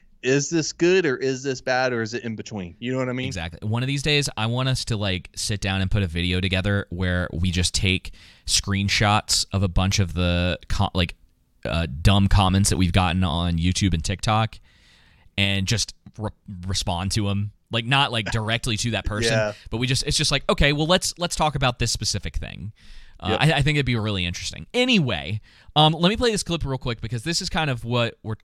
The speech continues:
Speaker 2: what we are trying to get at. Um, and this was something that was influenced by Mo Facts with Adam Curry, uh, and just as something that in general, uh, whe-, no matter where you're, like,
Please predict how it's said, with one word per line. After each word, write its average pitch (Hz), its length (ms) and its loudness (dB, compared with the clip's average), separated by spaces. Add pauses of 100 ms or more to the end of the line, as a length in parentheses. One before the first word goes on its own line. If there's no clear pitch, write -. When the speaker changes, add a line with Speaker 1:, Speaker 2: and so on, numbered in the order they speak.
(280)
Speaker 2:
what 117 280 -4
we 110 260 -6
are 104 180 0
trying 101 320 -6
to 90 60 -6
get 110 180 -4
at. 110 280 -2 (100)
Um, 92 500 -6 (580)
and 104 280 -4
this - 160 -2
was - 80 -4
something 113 260 -4
that 110 60 -6
was 101 140 -6
influenced 110 680 -6
by 98 380 -2
Mo 107 260 -4
Facts 104 400 -4
with 98 80 -6
Adam 101 240 -4
Curry, 123 460 -2 (440)
uh, 98 440 -2 (120)
and 104 440 -2
just 131 260 -2
as 127 60 -4
something 123 320 -4
that 110 160 -6
in 117 120 -2
general, 120 600 0 (100)
uh, 107 280 -6
whe-, 113 340 -4
no 107 180 -6
matter 120 320 -2
where 110 280 -4
you're, 101 200 -4
like, 90 220 -10